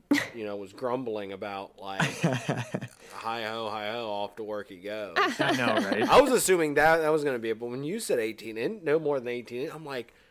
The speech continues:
Speaker 2: "That's a lot smaller than I was thinking."
Speaker 1: Some of them, not all, but some of them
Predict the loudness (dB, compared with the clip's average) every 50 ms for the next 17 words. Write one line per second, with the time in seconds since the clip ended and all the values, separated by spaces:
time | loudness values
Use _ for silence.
0 | _ _ _ _ _ _ _ _ -10 -4 -4 -4 -4 -4 -6 -12 -12 -12 -18 -20
1 | -14 -6 -2 -2 -2 -2 -4 -8 -4 -2 0 0 0 -2 -4 -4 -4 -4 -4 -4
2 | -4 -4 -6 -8 -10 -10 -10 -8 -8 -8 -10 -12 -4 -2 -2 2 4 4 4 4
3 | 4 2 2 2 0 0 2 4 4 4 4 4 2 0 0 2 0 0 0 0
4 | 0 0 0 0 0 2 2 2 0 -4 -4 -6 -8